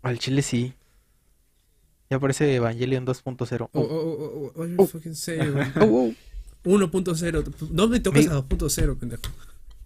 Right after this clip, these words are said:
Speaker 1: Mira, hijo de tu puta madre. No, aquí nos vamos a pelear otra vez por Evangelion.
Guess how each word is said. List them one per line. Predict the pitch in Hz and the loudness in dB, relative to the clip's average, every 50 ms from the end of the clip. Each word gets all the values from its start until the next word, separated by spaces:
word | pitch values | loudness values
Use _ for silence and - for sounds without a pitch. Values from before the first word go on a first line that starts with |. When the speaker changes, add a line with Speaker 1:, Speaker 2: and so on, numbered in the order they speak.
| - - - - - - - - - - - | -20 -20 -20 -20 -20 -20 -20 -20 -20 -16 -8
Speaker 1:
Mira, | - 156 175 165 151 139 123 98 | -2 2 4 4 4 4 2 0
hijo | 147 - 147 135 | 0 0 0 -2
de | - - | -2 -4
tu | - - | -10 -8
puta | - 131 - - 117 | -6 -4 -2 -2 -2
madre. | 123 123 117 117 120 117 - - - - - - - - - _ - _ _ _ _ _ _ _ _ _ _ _ _ _ _ | -2 -2 -4 -4 -4 -4 -6 -10 -16 -20 -20 -20 -20 -20 -20 _ -20 _ _ _ _ _ _ _ _ _ _ _ _ _ _
No, | 135 123 | -6 -6
aquí | - - | -4 -2
nos | 214 208 | -2 0
vamos | 190 190 190 185 | 0 0 -2 -2
a | |
pelear | - 135 139 147 | -2 -2 -2 -2
otra | 147 139 | -2 -2
vez | 139 - | -4 -4
por | - 135 127 | -4 -4 -4
Evangelion. | 117 113 110 110 113 101 92 113 - - | -4 -6 -8 -8 -10 -10 -10 -10 -12 -14